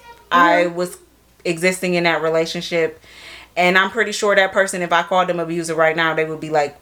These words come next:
Speaker 1: "What? I'm not an abuser. You never said I was abusing you when we was together," but
Speaker 2: Mm-hmm.
Speaker 1: they was. I was being abused emotionally, verbally, um,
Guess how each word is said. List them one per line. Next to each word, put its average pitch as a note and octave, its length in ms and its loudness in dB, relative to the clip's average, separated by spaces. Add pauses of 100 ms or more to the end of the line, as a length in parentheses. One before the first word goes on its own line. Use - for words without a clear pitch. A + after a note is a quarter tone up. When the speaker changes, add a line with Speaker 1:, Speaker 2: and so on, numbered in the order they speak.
Speaker 1:
"What? D#3 540 -2 (240)
I'm F#3 160 -2
not E3 160 2
an - 120 -4
abuser. D#3+ 340 -2
You E3+ 180 -4
never E3+ 480 2
said F3 180 0
I E3 120 4
was D#3 120 -8
abusing D#3 540 -6
you D#3 160 -8
when D3 140 -6
we D#3 120 -6
was C#3+ 120 -14
together," E3 460 2
but E3+ 280 2
Speaker 2:
Mm-hmm. G3+ 440 -8
Speaker 1:
they G#3 140 4
was. G#3 380 0
I E3 100 2
was F#3 160 -2
being F3+ 240 -2
abused E3+ 540 -2
emotionally, E3 760 -4
verbally, D#3 920 -2 (800)
um, D#3 720 -2